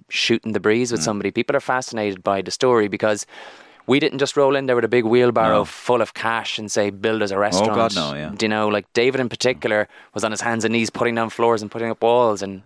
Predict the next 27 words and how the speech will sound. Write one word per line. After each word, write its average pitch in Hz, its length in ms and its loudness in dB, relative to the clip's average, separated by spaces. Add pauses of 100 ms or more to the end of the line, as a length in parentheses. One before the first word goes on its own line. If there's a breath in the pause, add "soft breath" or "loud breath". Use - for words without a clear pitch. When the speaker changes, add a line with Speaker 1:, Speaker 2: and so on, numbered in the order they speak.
Speaker 2:
Well, 104 180 2
the, 113 220 -4
the, 101 200 2
the 98 180 0
President 113 440 -4
of 69 60 -12
Ireland 78 280 -2
is - 100 -10
on 71 140 -4
the 65 80 -8
line. 69 220 -4 (400)
I 85 80 -2
can't 98 220 -6
believe 78 180 -4
it. 69 60 -10
He 107 80 -2
rings 120 240 -2
in 120 120 0
sometimes. 127 560 -4 (200)
Just 107 200 0
say, 123 80 4
Speaker 1:
Michael 139 360 0
Speaker 2:
say 160 160 4
hello 156 180 4
Speaker 1:
D. - 60 0
Speaker 2:
to 131 80 2
him. 92 140 -4